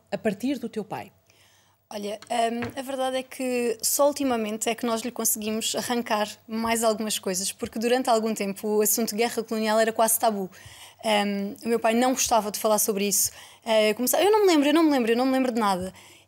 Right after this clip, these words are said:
Speaker 2: E, hum, às vezes o que nós sabíamos até era por outros companheiros dele de guerra, naqueles, hum, naqueles convívios que eles fazem anuais e, e íamos sabendo algumas coisas, mas, eh, desde há uns anos que,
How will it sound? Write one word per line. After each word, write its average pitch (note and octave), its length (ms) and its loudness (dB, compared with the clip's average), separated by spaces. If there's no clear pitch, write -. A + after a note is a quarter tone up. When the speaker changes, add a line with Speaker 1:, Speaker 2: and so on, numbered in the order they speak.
Speaker 2:
E, B3 180 2
hum, A#3+ 480 -2
às B3 160 0
vezes A3+ 220 -2
o A3+ 40 -6
que A3+ 80 -6
nós B3 140 2
sabíamos A3+ 460 0
até B3 160 0
era A#3 160 2
por A3 260 -6
outros A3 480 -2
companheiros A3 580 0
dele G3+ 180 0
de F#3+ 80 -6
guerra, A3 360 0
naqueles, G3 440 -4
hum, G3 400 -4
naqueles G3+ 260 -2
convívios F#3+ 600 -4
que - 120 -6
eles F#3+ 260 0
fazem F#3+ 540 0
anuais G3 640 2
e, F#3+ 220 -4
e G3 180 -4
íamos G#3 340 0
sabendo A3+ 300 2
algumas G#3+ 360 2
coisas, A3 380 0
mas, C#4 320 0
eh, D4 400 4
desde C#4 220 0
há C#4+ 40 6
uns B3+ 180 4
anos B3 260 2
que, A#3 600 0